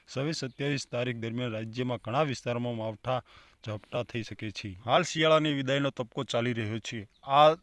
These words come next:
દરમિયાન બેવડી ઋતુ અનુભવાઈ રહી છે, જ્યારે આજે વહેલી સવારથી જ અમદાવાદ સહિતના વિસ્તારોના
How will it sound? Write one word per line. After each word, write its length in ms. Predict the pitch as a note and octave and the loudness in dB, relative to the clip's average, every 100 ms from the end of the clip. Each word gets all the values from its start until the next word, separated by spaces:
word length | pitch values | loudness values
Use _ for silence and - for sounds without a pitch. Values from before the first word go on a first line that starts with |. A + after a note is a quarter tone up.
| - | -10
દરમિયાન 480 | D3+ B2+ C3 C3+ B2 | -6 -2 0 0 2
બેવડી 380 | B2+ C#3 C3+ | 0 2 0
ઋતુ 320 | B2 A#2+ C3+ B2+ | 0 -2 -2 -2
અનુભવાઈ 520 | B2 A2 A2+ A#2+ A#2+ | -2 0 0 2 0
રહી 260 | A2+ A2 | -2 -6
છે, 280 | A2+ - A#2 | -8 -6 -6
જ્યારે 320 | G2+ A#2 C#3 | -2 0 4
આજે 260 | C#3 B2 C3 | 4 4 0
વહેલી 320 | A#2+ A#2 C#3 | 0 0 0
સવારથી 460 | C3 B2+ B2+ A#2+ C3+ | 0 4 4 2 -4
જ 60 | |
અમદાવાદ 360 | B2+ A#2+ A#2+ B2 | -2 0 2 2
સહિતના 420 | - A#2+ A#2 B2 | 0 -6 -4 -4
વિસ્તારોના 640 | A2+ - - B2+ B2 A#2+ | -4 -6 0 2 2 -2